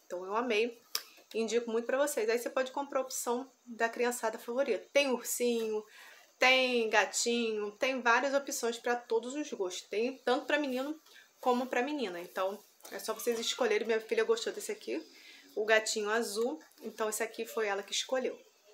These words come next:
E esse foi o vídeo de hoje pra vocês. Eu espero muito que vocês tenham gostado de mais uma diquinha aí de brinquedo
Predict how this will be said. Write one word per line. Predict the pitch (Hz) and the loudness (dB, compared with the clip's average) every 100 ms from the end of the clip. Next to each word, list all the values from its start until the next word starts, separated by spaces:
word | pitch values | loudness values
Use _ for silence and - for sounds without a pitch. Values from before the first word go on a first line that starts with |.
| - - - - - - | -20 -20 -20 -14 -10 0
E | 302 330 | 6 10
esse | 311 320 | 10 8
foi | 330 | 6
o | 320 254 | 4 4
vídeo | 294 277 254 | 2 0 0
de | 262 | 4
hoje | 226 226 226 | 6 6 4
pra | 240 - 214 262 | 0 4 6 6
vocês. | 277 269 - 202 202 208 | 6 4 2 2 2 2
Eu | 208 | 0
espero | - 214 226 208 | 2 2 2 0
muito | 202 220 285 320 | 0 2 4 4
que | 311 | 4
vocês | 240 247 247 | 2 2 0
tenham | - 233 | 0 0
gostado | 214 202 196 190 185 | 0 -2 -2 -4 -2
de | 240 | -2
mais | 277 240 285 | 2 4 6
uma | 330 330 | 4 4
diquinha | 311 311 269 262 | 2 -2 -4 0
aí | 233 247 | 0 0
de | 247 | -2
brinquedo | 247 247 - 233 | -2 0 0 0